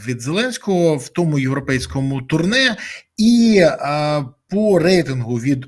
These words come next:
одиниці до п'ятірки, де максимальна реалізація — це п'ять, а наймінімальніший варіант, що буде це реалізовано, — одиниця,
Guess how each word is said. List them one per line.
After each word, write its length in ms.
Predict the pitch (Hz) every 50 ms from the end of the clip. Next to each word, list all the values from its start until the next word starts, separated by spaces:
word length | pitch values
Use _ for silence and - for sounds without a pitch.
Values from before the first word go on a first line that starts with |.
| - -
одиниці 580 | 143 139 139 160 175 180 160 131 127 - 120
до 160 | 113 123 123 123
п'ятірки, 760 | - 143 151 143 147 202 233 262 233 - - 190 175 156 127 -
де 320 | 131 131 127 151 156 151 139
максимальна 840 | 139 143 175 190 185 - - - 190 190 185 180 165 151 139 139 131
реалізація — 720 | 131 131 131 131 131 127 147 135 120 117 - - 123 113
це 160 | - - 135
п'ять, 640 | 127 - 131 131 147 151 139 127 117 - - - _ -
а 420 | 123 131 135 131 131 131 127 123 - - - - - - _ _ -
наймінімальніший 1000 | 135 160 170 170 160 151 147 147 147 143 143 143 135 135 127 131 - - 127 120
варіант, 400 | 127 127 135 131 127 127 127 -
що 140 | - 120
буде 220 | 113 117 135 127 -
це 180 | - - 123
реалізовано, — 500 | 123 120 120 113 120 123 120 120 123 120 -
одиниця, 640 | 127 127 131 151 175 233 277 233 - 202 175 151